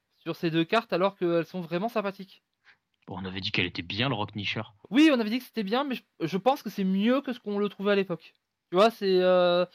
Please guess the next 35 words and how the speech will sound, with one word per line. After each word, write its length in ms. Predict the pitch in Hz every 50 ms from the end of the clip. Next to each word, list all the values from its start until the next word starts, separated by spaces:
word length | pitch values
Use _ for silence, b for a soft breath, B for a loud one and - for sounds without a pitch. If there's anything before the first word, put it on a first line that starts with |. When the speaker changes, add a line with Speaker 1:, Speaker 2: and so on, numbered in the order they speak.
| b b b b b b _ -
Speaker 1:
on 80 | 143 165
a 80 | 180
dit 120 | 180 294 294
que 60 | -
c'était 240 | - 247 247 233 220
bien, 300 | 185 175 214 240 277 294
mais 100 | 262 240
que 60 | -
c'était 240 | - 175 - 190 190
pas 160 | - 240 269
non 160 | 247 208 185
plus, 320 | - - 202 226 247 240
euh, 440 | 208 190 185 185 180 180 175 135 143 139
je 100 | 139 175
pense 200 | - 254 269 -
que 60 | 185
c'est 100 | - 165
vraiment 300 | 139 135 151 170 220 330
une 140 | 311 - -
très, 260 | - - - 262 262
très, 240 | - - - 262 262
très 320 | - - - - 220 240
bonne 240 | 208 208 202 202 190
carte 380 | - 185 - _ _ _ _ _ _ _ _ _ _ _ _ _ _ _ _ _ _ -
à 60 | -
l'heure 100 | 143 143
actuelle. 340 | 151 151 - - 147 139 135 - _ 139
Je, 580 | - 143 139 143 143 143 143 143 143 143 143 143
vraiment, 380 | 135 135 151 165 185 240 269 254
elle 100 | 202 175
a, 120 | 160 -
elle 120 | 143 147
a 60 | 147 143
gagné, 360 | 147 156 165 180 220 240 220
euh, 320 | 180 156 151 147 143 143